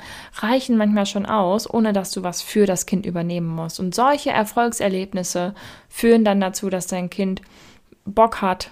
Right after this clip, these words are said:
selbstständiger zu werden. Gib deinem Kind auch ruhig schon früh so Werkzeuge zur Hand, mit denen es selbstständig tätig sein kann, aber sich gleichzeitig nicht in Gefahr be-, be-, begibt. Es gibt zum Beispiel so Wellenschneider, die haben so einen,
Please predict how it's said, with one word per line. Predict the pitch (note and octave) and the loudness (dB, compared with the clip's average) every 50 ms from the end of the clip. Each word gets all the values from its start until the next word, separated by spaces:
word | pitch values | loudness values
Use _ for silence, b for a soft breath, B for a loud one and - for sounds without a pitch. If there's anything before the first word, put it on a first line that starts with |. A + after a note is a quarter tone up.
| _ _ | _ _
selbstständiger | - - F3+ E3+ E3+ - - - E3+ F3 E3+ E3+ E3+ E3+ | -8 -6 -4 -4 -4 -4 -6 -4 -4 -4 -4 -6 -6 -8
zu | - - E3+ F3 | -8 -8 -8 -8
werden. | E3+ E3+ F3 F3 F3 F3 F3 F3 E3 _ _ _ _ _ _ _ _ _ _ _ _ _ _ - _ - _ | -8 -6 -6 -6 -6 -6 -8 -8 -10 _ _ _ _ _ _ _ _ _ _ _ _ _ _ -20 _ -2 _
Gib | C4+ - - | -2 0 2
deinem | - C4+ B3+ B3 B3 A#3 | 2 2 4 4 2 2
Kind | - A#3+ A3+ A#3 A3 - | 4 6 6 6 6 4
auch | - G#3 G3+ - | 2 0 2 4
ruhig | A3+ A#3 A#3+ A#3 - | 4 6 6 4 2
schon | - A#3 A3 G#3+ G#3 | 2 2 2 2 2
früh | - - G#3+ G#3 G#3 G#3 G#3+ G#3 B B B B B B B B B B | 0 0 0 2 2 2 0 -2 B B B B B B B B B B
so | - - G#3 G3+ G3 G#3 | 0 2 4 4 4 4
Werkzeuge | C#4 E4 F4 - - - - F#3+ E3+ E3+ F3 E3+ | 2 2 0 -2 -6 -2 0 0 0 0 -2 -2
zur | - - E3+ F#3+ | -2 -4 -2 -2
Hand, | F3+ E3+ F3 F#3+ G3 - G3+ | -2 -2 -2 -2 -2 0 0
mit | G3+ G3+ G3+ | 0 2 4
denen | G3+ G#3 G#3 G3+ | 4 6 6 6
es | G3 G3 G3 - B B B B B | 4 4 0 -2 B B B B B
selbstständig | B - A3 A3 G#3+ - - A#3 G#3 G3+ G3 G3+ G3+ | B 2 4 4 4 2 0 2 2 2 2 0 0
tätig | - G#3+ G#3 G#3 F#3+ F#3+ | 0 0 2 2 -2 -2
sein | - F#3 F#3 F#3 F#3+ F3+ | -4 -6 -6 -6 -6 -6
kann, | - - G3 F#3 F#3 G3+ - | -4 -4 -2 -2 -2 -2 -2
aber | - - F#3 F#3+ F#3+ F#3 | 0 0 2 2 2 2
sich | F#3 F#3+ F#3+ - - _ _ - | 0 -2 -4 -8 -14 _ _ 0
gleichzeitig | - G#3 G3 G3 G3+ G#3 G3 G3 G3+ | 2 4 4 4 2 2 2 6 6
nicht | G#3 G#3 F3+ - - | 6 6 4 2 0
in | - G3+ G3+ | 2 4 4
Gefahr | G3 F#3+ - - G3+ G3 G3 | 4 4 2 0 0 0 2
be-, | F#3 F#3 F3+ - - - - - | 0 -2 -6 -6 -8 -10 -6 -4
be-, | G3+ F3 F#3 F#3 - - A3 | -2 -2 -2 -2 -4 -6 -2
begibt. | G3 G#3 F#3+ E3 F3+ F3+ E3+ - - - - B B B B B B B B B B B B B B B | 0 0 0 0 -2 -6 -8 -8 -10 -10 -10 B B B B B B B B B B B B B B B
Es | - G#3 - - | -4 -2 -2 -2
gibt | A#3+ - - | -2 -2 0
zum | - G#3+ | 2 4
Beispiel | G3 G3+ G3 G3+ - F#3+ | 4 4 4 2 0 -2
so | - F#3 F3 E3+ F3 | 0 -2 -2 2 2
Wellenschneider, | G#3+ A3+ A#3 A3+ A3 A3 G#3 - A3 G3 F#3+ F#3+ F#3+ F#3 | 4 4 4 4 2 2 2 0 0 0 0 0 0 0
die | F#3+ F#3+ F#3 F3+ | -2 -2 -2 0
haben | F#3 G3 F#3+ | 0 0 0
so | F#3+ F3+ F3+ | 0 -2 -2
einen, | F3 F3 F3 F3 F3+ F#3+ | -2 -2 -2 -4 -4 -6